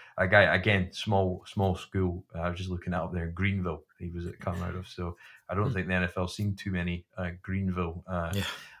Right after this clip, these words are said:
Speaker 1: alumni, um, uh, breaking some, break, getting some bank. But I think he's a guy that could potentially get money. But again, a, a name that f-, that f-, that kinda goes under the radar that we can, uh, that we can look to,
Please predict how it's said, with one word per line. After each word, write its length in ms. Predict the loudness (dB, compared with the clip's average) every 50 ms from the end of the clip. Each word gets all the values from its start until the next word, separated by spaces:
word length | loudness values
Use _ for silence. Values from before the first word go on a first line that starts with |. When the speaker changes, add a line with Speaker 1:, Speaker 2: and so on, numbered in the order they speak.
| _
Speaker 1:
alumni, 560 | 0 4 4 6 4 6 6 4 4 4 2 -2 -8 -4
um, 360 | 0 0 2 2 0 -2 -4 -8 _ _ _ _ -14 -12
uh, 60 | -12
breaking 420 | -6 0 0 0 0 0 -2 -4
some, 220 | -4 -4 -6 -6 -6
break, 280 | -2 -2 -2 -2 0
getting 200 | -4 -4 -2 -2
some 240 | -4 -4 -4 0 2
bank. 300 | 4 4 4 2 0 -2
But 100 | 0 0
I 60 | 0 2
think 220 | 0 -2 -2 0
he's 180 | -2 -2 0 0
a 60 | 2
guy 120 | 2 2
that 140 | 2 2 0
could 120 | -2 -4
potentially 340 | -4 0 0 -2 0 0 0
get 100 | -2 0
money. 160 | 2 2 2
But 180 | 2 0 0 -2
again, 240 | 0 2 2 4 4
a, 160 | 4 2 2 0 0
a 60 | 2
name 220 | 2 4 4 2
that 100 | 2 0
f-, 160 | -2 -10 -20 -20 _ -20 _ _
that 140 | -8 -8 -8
f-, 160 | -8 -12 -20 _ _ -12 -6
that 280 | -6 -6 -6 -6 -8
kinda 200 | -4 -2 -2 -2
goes 200 | 0 0 2 2
under 220 | 2 2 0 0 -4
the 100 | -6 -6
radar 360 | -6 -8 -6 -6 -6 -8 -8 -12 _ -20 -20 -20 -20 -20 _ _ _
that 200 | -4 -4 -4 -2
we 160 | -2 -4 -4 -4
can, 240 | -4 -6 -6 -4
uh, 180 | -4 -6 -6 -8 -10 -10
that 140 | -10 -10 -10
we 80 | -10
can 180 | -10 -8 -8 -6
look 180 | -6 -6 -8 -10 _ -12
to, 160 | -10 -10